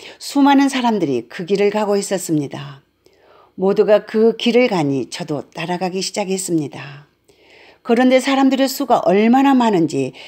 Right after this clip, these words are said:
셀 수도 없었고 그냥 떠밀려가는 것입니다. 얼마를 그렇게 갔는지 모르겠습니다. 처음 관문이 나타났지요. 저는 너무 놀라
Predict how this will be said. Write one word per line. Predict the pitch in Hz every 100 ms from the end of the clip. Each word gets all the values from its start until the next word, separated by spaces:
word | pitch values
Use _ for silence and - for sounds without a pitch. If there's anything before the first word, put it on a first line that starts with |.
| -
셀 | - 294 294
수도 | 294 247
없었고 | 226 165 156 151 131 135 - _ _ _ _
그냥 | - 180 160 131 110 _ -
떠밀려가는 | 190 208 226 233 240 226 226
것입니다. | 196 - 156 143 147 143 143 _ _ - - -
얼마를 | 180 214 226 247 254 254
그렇게 | 233 226 233 220
갔는지 | 202 175 165 107
모르겠습니다. | 80 156 160 185 180 170 151 135 139 135 139 _ _ _ _ _ _ -
처음 | 240 233 233
관문이 | 226 220 226 247 240
나타났지요. | 202 202 185 151 _ - 131 135 143 _ _ _ _ _ -
저는 | 175 165 143 165
너무 | 175 190 226
놀라 | 226 170 151 131